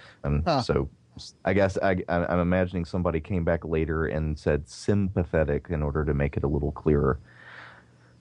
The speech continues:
Speaker 1: Basically, it's, uh, what Ruskin is, is criticizing is the attribution of, uh,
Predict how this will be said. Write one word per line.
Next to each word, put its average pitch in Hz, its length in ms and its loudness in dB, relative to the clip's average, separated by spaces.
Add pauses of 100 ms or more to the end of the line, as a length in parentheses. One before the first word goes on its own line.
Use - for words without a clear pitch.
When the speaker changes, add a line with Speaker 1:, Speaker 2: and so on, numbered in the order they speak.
(120)
Speaker 1:
Basically, 185 420 4 (640)
it's, 120 720 4
uh, 107 260 6
what 107 180 4
Ruskin 110 600 0
is, 98 580 0
is 98 320 -2
criticizing 95 960 2
is 92 320 0
the 90 500 2 (840)
attribution 107 960 2 (100)
of, 85 440 2 (1600)
uh, 87 240 4